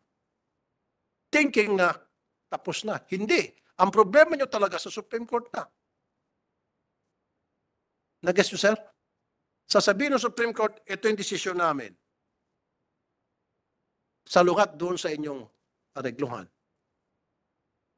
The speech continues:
Do you agree? Na pwedeng sabihin ng mga complainant,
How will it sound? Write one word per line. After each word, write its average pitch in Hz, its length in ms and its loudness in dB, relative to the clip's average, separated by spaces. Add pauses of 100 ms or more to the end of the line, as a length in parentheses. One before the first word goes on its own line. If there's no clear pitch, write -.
(1400)
Do 135 80 0
you 151 120 10
agree? 143 360 2 (1200)
Na 147 160 4
pwedeng 151 340 -2
sabihin 147 460 -2
ng 143 80 -2
mga 143 240 -4
complainant, 143 480 -2